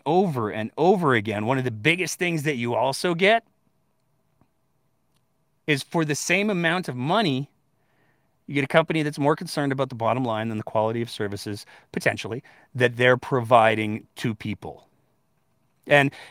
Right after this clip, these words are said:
after we posted that, we received a boatload of messages from people saying, "Oh, if you think that's bad, it's twelve dollars for, like, a processed meat sandwich and a small chocolate milk,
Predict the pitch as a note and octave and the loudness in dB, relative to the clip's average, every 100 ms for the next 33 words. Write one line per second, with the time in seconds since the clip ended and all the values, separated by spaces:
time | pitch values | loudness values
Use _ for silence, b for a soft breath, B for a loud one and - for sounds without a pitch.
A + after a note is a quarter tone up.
0 | B F3+ A#3+ B3+ G3+ - E3 F#3 - A#2 | B 8 8 6 0 2 0 0 -2 -6
1 | A2 G#2 A2 E3+ G3 - C#3+ C#3+ D#3+ C#3 | -2 -2 0 -2 -2 -2 -2 -2 -2 -2
2 | B2 - _ _ - A#3+ B3+ F#3+ C3+ B2+ | -2 -6 _ _ -2 2 2 2 2 4
3 | B2 - A#2 A2+ - G#2+ A#2+ A2+ - A2+ | 2 0 -2 -6 -6 -8 -8 -8 -6 -6
4 | - D3 C#3+ G#2+ C3 A#2+ B2+ - G#2+ G2 | 2 4 4 2 0 4 4 2 -2 -2
5 | B B B - - E3 B2 A#2 C3+ A#2+ | B B B -6 2 4 6 6 6 4
6 | A2 - A2 G#2+ G#2+ - B2+ B2 - A2+ | -2 -4 -2 -2 -4 -2 0 0 0 -2
7 | - - b b G#2+ A#2+ A#2+ - - G#2 | -2 -18 b b -4 -4 -4 -6 -4 0
8 | A#2 G#2+ G2+ G2 - C3 G#2+ - - A#2 | 0 0 -4 -6 -8 -8 -6 -6 -2 2
9 | A#2 A#2 B2 A#2 B2 G#2 G#2 G#2 A2+ C3 | 2 2 2 2 0 -8 -4 0 2 0
10 | - | -6